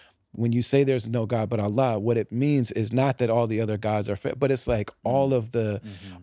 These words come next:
Speaker 1: everybody's internal, like, quest and seeking to be connected to the divine
Speaker 2: Mm-hmm.
Speaker 1: is all one.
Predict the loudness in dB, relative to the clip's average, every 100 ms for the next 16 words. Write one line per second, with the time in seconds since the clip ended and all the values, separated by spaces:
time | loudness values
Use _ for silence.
0 | 0 2 2 0 -2 -4 -4 -6 -6 -4
1 | -4 -2 -4 -8 _ -4 -2 -2 -2 0
2 | 2 0 -4 -4 -4 -2 0 0 0 -2
3 | -2 -2 -2 -2 0 0 -2 -4 -4 -4
4 | -4 -2 0 0 -4 -10 -16 -18 -20 -20
5 | _ 0 0 2 0 2 2 0 0 -2
6 | -6